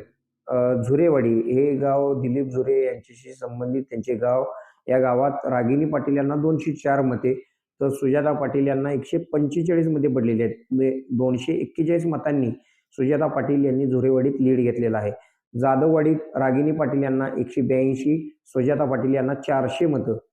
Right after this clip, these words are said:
सुजाता पाटील यांनी जाधववाडीत दोनशे अठरा मतांनी लीड घेतलेला आहे. हरुली हे गाव, अ, रागिनी पाटील यांचे मूळ गाव आहे, त्यामुळं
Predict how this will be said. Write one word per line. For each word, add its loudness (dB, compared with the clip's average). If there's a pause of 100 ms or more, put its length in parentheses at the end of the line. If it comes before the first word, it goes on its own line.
(200)
सुजाता 0
पाटील 0
यांनी 2
जाधववाडीत 2
दोनशे -2 (520)
अठरा -4
मतांनी 0 (420)
लीड 4
घेतलेला 2
आहे. -2 (480)
हरुली 2
हे 0
गाव, 0 (100)
अ, -4 (400)
रागिनी 0
पाटील -2
यांचे -2
मूळ 0
गाव 2
आहे, 0
त्यामुळं -2